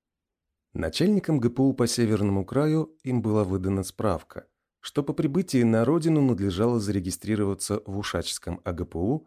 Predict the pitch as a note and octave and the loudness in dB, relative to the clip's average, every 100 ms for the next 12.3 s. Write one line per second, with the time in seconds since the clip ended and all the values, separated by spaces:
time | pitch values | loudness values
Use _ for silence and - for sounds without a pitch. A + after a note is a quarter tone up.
0 | _ - F#3+ - G2+ F#2+ G2+ G2+ _ A2 | _ -12 -10 -4 -2 0 -2 -4 _ -12
1 | - G2 F2 F#2 D2+ - _ _ _ _ | -8 -4 -2 0 -2 -8 _ _ _ _
2 | _ _ _ _ _ _ - D#2 G#2 G3 | _ _ _ _ _ _ -10 -2 0 0
3 | F#3 F3 - D#3 C3 B2 - A#2 C#3+ F#3 | -2 -4 0 2 2 2 0 0 0 0
4 | E3+ D#3+ E3 C#3 B2 A#2+ D3+ C#3 - C3+ | -2 -4 -4 -2 -2 0 -2 -4 -2 -2
5 | - A#2+ - A#2 B2 - A2+ A2 A2+ C3 | -2 -6 -4 -4 -4 -4 -4 -4 0 0
6 | E2+ - _ _ _ A#2 C#3 B2+ G#2 - | 0 -6 _ _ _ -4 -2 0 -2 -6
7 | _ _ E2 B2+ F3 D#3 - C#3+ D3 C#3 | _ _ -2 0 0 -2 -2 -2 -2 -2
8 | F#2 G2+ - G2 G#2 G#2 A#2 A#2+ F2 D2 | -2 -4 -4 -4 -2 0 0 0 -2 -6
9 | - _ _ _ _ - G#2+ G#3+ A2+ F#2 | -18 _ _ _ _ -8 -2 0 2 -2
10 | - B2 C3 F2 E2+ F#2 G#2+ G#2+ - G2+ | -4 -2 0 0 -2 -2 -2 -2 -4 -6
11 | - F2+ F2 - F2 E2+ E2+ - G2+ G#2 | -6 -8 -8 -6 -6 -4 -6 -6 -4 -2
12 | F2 D2+ | -2 -6